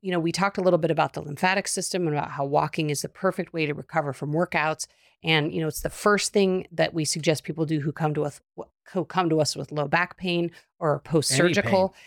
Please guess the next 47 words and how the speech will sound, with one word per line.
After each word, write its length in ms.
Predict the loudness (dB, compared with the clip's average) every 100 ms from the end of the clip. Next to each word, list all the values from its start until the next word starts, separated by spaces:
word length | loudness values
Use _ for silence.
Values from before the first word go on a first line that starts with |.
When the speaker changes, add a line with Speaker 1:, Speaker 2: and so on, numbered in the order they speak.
| -20 _
Speaker 1:
because, 340 | -2 0 0
you 80 | 0
know, 120 | 0
the, 200 | 2 0 0
the 140 | -6
best 320 | -2 -2 0
thing 160 | 2 4
you 80 | 4
can 160 | 2
do 160 | 2 2
post-surgery 500 | 0 -2 0 2 0
is 120 | -4
just 400 | -4 -4 -4 -6
to 80 | -8
walk 500 | -4 0 2 0 -2
and 160 | -6
just 240 | -4 -8 -8
keep 240 | -6 -2
everything, 420 | 0 2 0 -2 -8
you 120 | -12
know, 120 | -14 -8
get 200 | -8 -6
the 80 |
garbage 400 | -2 0 0 0
out 120 | -2 -2
of 60 |
your 80 | -2
body. 400 | 0 2 2 -2 -6 -20 -20 -10
But 100 | 0
there's 180 | 2 2
all 180 | 2 2
these 220 | 2 2
other 260 | 0 0 0
sort 220 | 0 0
of, 120 | 2
like, 200 | 0 0
fluffier 580 | -4 2 2 2 0 0
things 280 | 0 -4 -2
about 180 | -2
walking 340 | 0 -2 -2 -6
that 100 | -6
we 100 | -4
like 200 | -4 -4
so 120 | -4
much. 260 | -4 -6 -4
I 40 |
mean, 180 | -2 -2